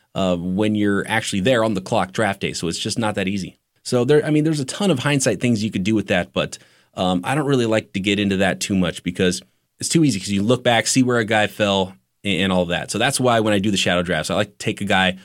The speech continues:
on the clock. I would have picked this one guy, and that's it.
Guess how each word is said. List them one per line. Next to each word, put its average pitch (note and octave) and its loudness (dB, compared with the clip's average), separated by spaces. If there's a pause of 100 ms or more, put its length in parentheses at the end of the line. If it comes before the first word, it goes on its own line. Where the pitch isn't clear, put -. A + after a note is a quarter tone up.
(200)
on C3 4
the A2+ 4
clock. F2 -2
I - 0
would G#2 2
have - -18
picked - -4
this A#2 0
one G#2 0
guy, F2 2 (280)
and B2 0
that's C3+ 0
it. - -6